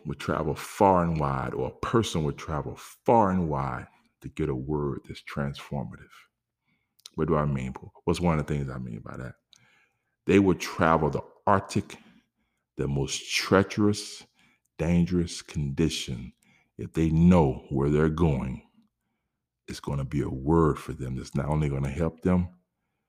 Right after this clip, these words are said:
but change their condition and transform their life, their mindset, and spirit. People would travel far and wide for it. That I do know. A word is very powerful. Words are very powerful. That's why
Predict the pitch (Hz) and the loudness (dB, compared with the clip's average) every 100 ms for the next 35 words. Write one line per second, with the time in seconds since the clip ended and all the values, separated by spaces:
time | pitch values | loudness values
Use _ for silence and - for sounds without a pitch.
0 | _ - 69 - 87 78 71 73 69 - | _ -12 -12 -6 -2 0 0 -2 -4 -6
1 | 67 67 78 - 90 80 - - _ - | -6 -2 -2 -2 -4 -4 -6 -20 _ -12
2 | - - 76 69 - 76 73 71 71 71 | -10 -4 -4 -4 -6 -2 -2 -2 -2 -2
3 | 71 67 - 64 65 67 67 67 - - | -2 -4 -8 -8 -4 -4 -2 -4 -8 -8
4 | 50 69 65 - 62 62 62 - 71 - | -8 -10 -14 -16 -12 -10 -12 -12 -14 -12
5 | - - - 67 64 - - - - 71 | -14 -14 -12 -12 -12 -14 -16 -18 -10 -8
6 | 69 65 - _ _ _ _ - 69 67 | -8 -10 -16 _ _ _ _ -12 -10 -8
7 | 58 60 57 - - - 57 - _ _ | -10 -12 -12 -14 -14 -16 -14 -16 _ _
8 | _ _ _ _ _ - _ - 62 64 | _ _ _ _ _ -20 _ -10 -8 -8
9 | 62 60 62 57 - - _ _ _ _ | -10 -12 -12 -12 -16 -18 _ _ _ _
10 | - _ - 65 67 80 73 69 67 69 | -20 _ -12 -8 0 0 2 -2 -2 -2
11 | 65 - - 78 65 - - - _ _ | -2 -6 -2 -2 -2 -8 -16 -20 _ _
12 | _ _ _ _ _ _ _ _ _ _ | _ _ _ _ _ _ _ _ _ _
13 | _ _ _ _ _ 73 82 73 - 65 | _ _ _ _ _ 0 2 0 -4 -12
14 | 67 80 92 76 - - - - - 57 | -4 4 4 4 -2 -10 -10 -12 -16 -12
15 | - - 82 80 | -10 0 2 4